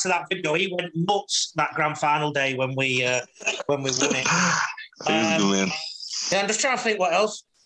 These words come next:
Speaker 1: Um, nah, mate, I won't keep, I won't keep you much longer. The, um, mate, I wanted you to, uh, mate,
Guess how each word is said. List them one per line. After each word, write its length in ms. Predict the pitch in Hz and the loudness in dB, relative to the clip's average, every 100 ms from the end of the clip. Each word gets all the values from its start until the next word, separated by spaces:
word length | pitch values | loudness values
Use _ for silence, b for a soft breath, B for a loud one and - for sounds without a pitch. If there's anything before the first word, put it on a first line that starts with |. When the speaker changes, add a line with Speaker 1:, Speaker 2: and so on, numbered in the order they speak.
| _ _ - | _ _ 0
Speaker 1:
Um, 440 | 190 202 196 190 - _ _ _ | 2 2 0 -4 -12 _ _ _
nah, 220 | 285 254 | 0 2
mate, 160 | 254 247 | 2 2
I 40 | |
won't 220 | 269 320 320 | 4 2 2
keep, 160 | 311 | 0
I 20 | |
won't 220 | 302 370 359 | 2 0 0
keep 140 | 330 | -2
you 80 | 269 | 0
much 200 | 247 190 | 0 2
longer. 280 | 226 233 190 | 2 2 0
The, 240 | 196 190 | 0 0
um, 360 | 190 185 185 156 _ _ _ - - B B B - | 0 0 -4 -10 _ _ _ -12 -12 B B B -2
mate, 200 | 214 208 | 0 2
I 60 | |
wanted 300 | 208 277 262 | 2 2 2
you 100 | 220 233 | 0 0
to, 420 | - 226 220 202 | 0 2 2 2
uh, 380 | 196 185 175 160 - _ _ | 2 4 2 0 -6 _ _
mate, 300 | 208 175 160 | 0 0 0